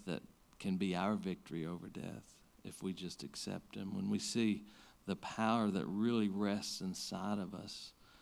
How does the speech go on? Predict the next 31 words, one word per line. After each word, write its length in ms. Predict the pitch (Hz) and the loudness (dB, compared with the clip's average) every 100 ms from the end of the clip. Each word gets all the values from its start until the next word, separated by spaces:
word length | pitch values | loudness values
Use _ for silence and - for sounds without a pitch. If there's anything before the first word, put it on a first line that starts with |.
| - - - - | -20 -20 -20 -20
for 140 | - 104 | -8 -6
perseverance, 1200 | - 117 107 - 92 107 107 107 - - - - - - - - | -2 0 0 0 0 2 2 0 -2 -10 -16 -16 -20 -20 -20 -6
when 200 | 107 117 | 6 8
we 100 | 113 | 8
see 480 | 104 - - 139 131 | 6 2 6 8 8
that 260 | 107 104 - | 8 6 6
we 200 | 117 104 | 4 4
have 500 | 120 123 117 107 - | 2 2 2 2 -2
eternal 560 | 107 - - 123 113 | -6 -6 -2 0 2
life 380 | 107 113 113 - | 4 4 2 0
in 100 | 98 | -4
front 420 | - - 101 123 | -4 0 4 6
of 160 | 101 90 | 4 2
us 280 | 78 - 82 | -2 -2 -4
and, 140 | 82 - - - | -6 -6 -16 -4
and, 180 | 110 107 | 2 4
and 320 | 107 107 107 104 | 4 4 4 6
we, 200 | 104 104 - - | 4 2 -8 0
we 140 | 107 | 2
place 500 | 104 - 117 120 - | 2 2 2 2 4
our 180 | 104 104 | 4 4
hearts 640 | 95 - - 131 90 - - | 2 -4 2 4 4 0 2
and 160 | 107 | 6
minds 380 | 107 113 113 104 | 8 8 6 4
on 140 | 98 | 2
heavenly 600 | - - 131 123 117 104 | 0 -2 0 2 4 4
things 460 | 92 104 98 95 87 | 2 0 0 0 0
and 120 | 95 | 2
not 240 | 101 107 - | 4 2 2
earthly 500 | 92 120 107 110 98 | 0 0 -2 -4 -4
things, 560 | - 90 85 87 90 | -4 -6 -8 -10 -14